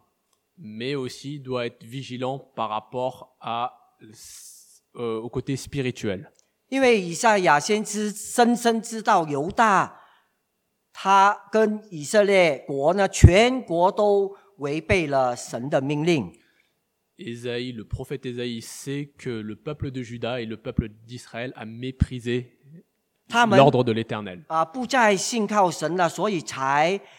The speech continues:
Speaker 2: 遭受到全国神的审判。
Speaker 1: Ils n'ont pas fait confiance en l'Éternel, c'est pourquoi ils font face au jugement que l'Éternel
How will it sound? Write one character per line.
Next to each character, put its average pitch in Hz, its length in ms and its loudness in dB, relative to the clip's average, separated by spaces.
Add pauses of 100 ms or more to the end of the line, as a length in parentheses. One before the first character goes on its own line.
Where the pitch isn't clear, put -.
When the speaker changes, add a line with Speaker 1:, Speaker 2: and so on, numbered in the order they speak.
(180)
Speaker 2:
遭 196 340 4
受 185 340 -2
到 165 400 4
全 147 460 4
国 139 520 2 (300)
神 - 340 -8
的 151 160 -6
审 95 280 -12
判。 135 340 -4 (420)
Speaker 1:
Ils 117 200 -16
n'ont 117 300 -14 (200)
pas 151 140 -6
fait - 180 -12
confiance 139 440 -16
en 117 80 -12
l'Éternel, 117 540 -12
c'est - 320 -16
pourquoi 135 720 -10
ils 127 120 -18
font 120 160 -18
face 113 340 -14 (100)
au 127 140 -12
jugement 117 360 -10
que 117 120 -14
l'Éternel 104 500 -14